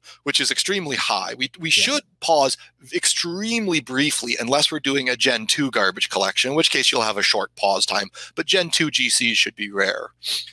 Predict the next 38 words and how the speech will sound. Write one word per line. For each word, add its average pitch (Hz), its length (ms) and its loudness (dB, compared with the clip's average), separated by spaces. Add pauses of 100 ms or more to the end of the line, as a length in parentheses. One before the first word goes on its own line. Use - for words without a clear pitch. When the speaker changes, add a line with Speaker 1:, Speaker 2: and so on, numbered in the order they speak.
Speaker 2:
Yep. 104 140 -6
Speaker 1:
In - 180 -18
this 247 140 2
case, 151 200 2
though, 135 140 2
we 131 100 2
see 143 160 2
we 131 120 2
<laughs> 139 60 2
actually - 200 0
were 151 60 2
paused - 280 0 (200)
nineteen 180 520 -2
percent 156 340 0
of 143 60 2
the 139 80 0
time 147 220 -2
that 156 100 -4
we 147 100 2
were 131 160 4
running. 135 300 4
The 131 200 -6
only 175 220 0
thing 160 160 -8
the 151 100 2
app 135 160 -2
was 127 120 -8
doing 143 240 -2
was 117 120 -2
garbage 135 320 0
collecting. 107 280 -2
It 113 80 -12
wasn't 131 300 0
serving 117 320 0
requests 135 520 0
or 113 100 -2
anything 110 380 -4
else. 95 280 0